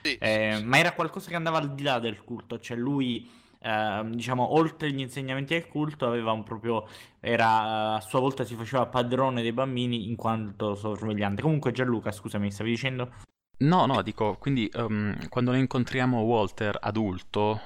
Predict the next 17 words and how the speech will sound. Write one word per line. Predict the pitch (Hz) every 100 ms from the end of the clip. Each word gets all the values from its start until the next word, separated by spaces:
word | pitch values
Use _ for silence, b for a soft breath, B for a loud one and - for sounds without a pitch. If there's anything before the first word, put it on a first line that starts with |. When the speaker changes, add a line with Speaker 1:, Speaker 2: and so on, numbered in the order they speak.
| - -
Speaker 3:
reincarnato, | 107 101 113 - 95 95 95 98 98 101
in | -
tutto | - - 104
quello | 95 101
che | 98
vogliamo, | 95 98 - 104 B B B B -
ehm, | 110 107 104 - - - - -
lui | 123 139 123
non | 110 117
ha | 123 107 -
un, | 110 107
ehm, | 101 95 95 95 - - 107
non | 107 127
è | 139
un | 120 110
cattivo, | - 104 - - 117 107 104 107 101 101 - - - -
mm, | 101 -